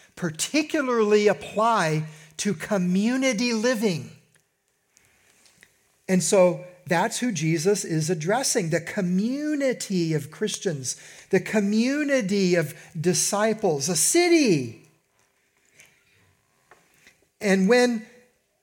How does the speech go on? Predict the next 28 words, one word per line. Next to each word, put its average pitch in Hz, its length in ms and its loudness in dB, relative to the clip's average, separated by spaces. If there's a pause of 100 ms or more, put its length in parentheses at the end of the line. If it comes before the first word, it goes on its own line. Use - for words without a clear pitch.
(380)
a 185 100 -2
city 277 380 0
is 254 140 0
set 233 220 2
on 214 140 2
a 196 60 0
hill, 269 300 -4
it, - 140 -10
it 190 140 -6
can't 160 300 -4
be 196 180 -2
hidden. 254 360 -4
The, 139 160 -4
the 160 140 -6
light 165 380 0
is 151 100 -2
gonna 156 220 -4
be, 165 240 -8 (280)
is 151 140 -8
going 185 280 -2
to 190 100 -4
break 165 280 -4
through. 277 440 -10 (2750)
And 165 160 -4
in 165 100 -2
the 160 80 -4
same 220 360 -2
way, 196 560 -2